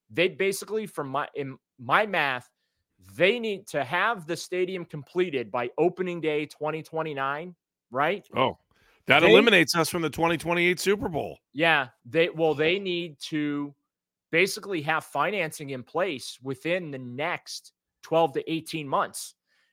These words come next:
Speaker 1: because then once you have your money in place, you gotta go site acquisition and remediation before you can even begin
Speaker 2: You're talking
Speaker 1: construct-
Speaker 2: about moving, though. Again, you're
Speaker 1: Yeah,
Speaker 2: talking about
Speaker 1: if,
Speaker 2: moving.
Speaker 1: if you
Speaker 2: Yeah,
Speaker 1: build
Speaker 2: so.
Speaker 1: brand new. So if you're gonna build something new, time is short.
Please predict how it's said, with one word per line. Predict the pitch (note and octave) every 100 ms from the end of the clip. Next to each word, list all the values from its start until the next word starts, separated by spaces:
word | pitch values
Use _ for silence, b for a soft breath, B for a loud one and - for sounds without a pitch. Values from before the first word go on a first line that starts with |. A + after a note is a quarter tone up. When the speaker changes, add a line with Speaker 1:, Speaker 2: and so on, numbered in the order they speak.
| -
Speaker 1:
because | E3 F#3+ D#3 -
then | E3 G#3 F3 C#3+
once | E3 G#3+
you | G#3+
have | G3 D#3+
your | C#3+
money | D#3+ A3+
in | F3+
place, | D#3 D3 E3 E3+
you | D#3+
gotta | D3 C#3+
go | C3+ B2
site | - C#3+ D3
acquisition | D3 - D3 A#2+ C#3+ D3+ G3+ F3+
and | B2
remediation | C3 B2+ B2+ A#2 B2 D3+ - G3
before | C#3+ F3 F#3+
you | F#3+ G3
can | A3 A3
even | A3 A3
begin | A3+ G3 A3+ D#4+ C#4+ A#2 - _ _ _ -
Speaker 2:
You're | F#3+ D#3+
talking |
Speaker 1:
construct- | G3 F3+
Speaker 2:
about | C#3+ C3
moving, | C#3 F3+ D#3+ B2
though. | A2 F2+ E2
Again, | G2 A2
you're | G#2+
Speaker 1:
Yeah, | A#3
Speaker 2:
talking | D#3 G#2+
about | E3
Speaker 1:
if, | F#3
Speaker 2:
moving. | -
Speaker 1:
if | -
you | G3+
Speaker 2:
Yeah, | F3
Speaker 1:
build | G#3 G3+
Speaker 2:
so. | D#3+
Speaker 1:
brand | E3 G#3+ G3+
new. | F#3+ B3 D3 G2
So | - D#3 C#3+
if | C3+ -
you're | G3
gonna | C4
build | G3 A3+ A3
something | A#3 A3 F#3 F3
new, | A#3+ G3+ D#3 _ _ _ _ _ _
time | - E3 A#3
is | G#3+
short. | - A#3+ A3 C#3